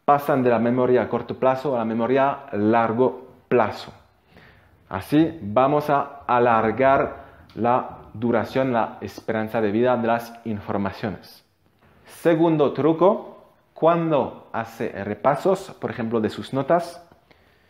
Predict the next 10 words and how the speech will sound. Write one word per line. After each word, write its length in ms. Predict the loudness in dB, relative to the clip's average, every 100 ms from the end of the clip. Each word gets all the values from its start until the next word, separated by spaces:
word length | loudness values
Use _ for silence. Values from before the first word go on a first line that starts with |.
| _ _ _ _ _ _ -20 -20 -20 -20 -20 -20 -20 -20 -20 -20 _ _ -16 -16 -20 -20 -20 -20 _ _ _ _ _ _ _ _ _ _ _ _ -20 -20 -14
aquí 240 | -8 -4
tengo 380 | -2 2 2 0 -4 -16 -20 -18 -16 -16 -20 _ _ _ -20 -16
frases 360 | -2 0 0 -2
en 80 | -4
español 560 | -4 -4 0 0 0 0
y 60 |
la 160 | 0 0
traducción 400 | 0 -2 -2 -2
en 160 | -4
francés. 640 | -4 -4 -4 -6 -10 -14